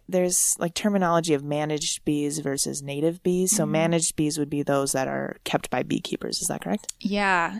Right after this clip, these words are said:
Speaker 2: exactly. Yeah, it's, there's a lot of different terms, and they get confusing because, um, even the word wild, um, versus native, I mean, it gets confusing because, because of how we live in our world. Like, what does wild even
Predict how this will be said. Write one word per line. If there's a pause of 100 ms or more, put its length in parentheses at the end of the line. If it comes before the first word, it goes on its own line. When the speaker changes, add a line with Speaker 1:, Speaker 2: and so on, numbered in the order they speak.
Speaker 2:
exactly.
Yeah,
it's,
there's
a
lot
of
different
terms,
and
they
get
confusing (420)
because,
um,
even
the
word
wild,
um, (600)
versus
native,
I
mean,
it
gets
confusing
because, (440)
because
of
how
we
live
in
our
world.
Like,
what
does
wild
even